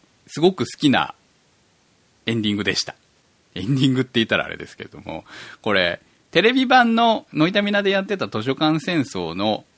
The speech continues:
終わりが劇場版で解決するっていう感じだと、えー、いうことになってるんですよね、結局ね。あのー、テレビ版では最後ま、最後の段階で、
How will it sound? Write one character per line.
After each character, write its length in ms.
終 100
わ 140
り 120
が 220
劇 360
場 180
版 240
で 240
解 200
決 220
す 120
る 80
っ 40
て 260
い 140
う 140
感 240
じ 100
だ 120
と、 200
え 580
ー、 40
い 80
う 100
こ 160
と 500
に 160
な 120
っ 80
て 80
る 80
ん 20
で 60
す 80
よ 60
ね、 60
結 200
局 220
ね。 220
あ 140
の 480
ー、 20
テ 140
レ 80
ビ 100
版 220
で 60
は 300
最 240
後 100
ま、 240
最 280
後 80
の 200
段 240
階 220
で、 160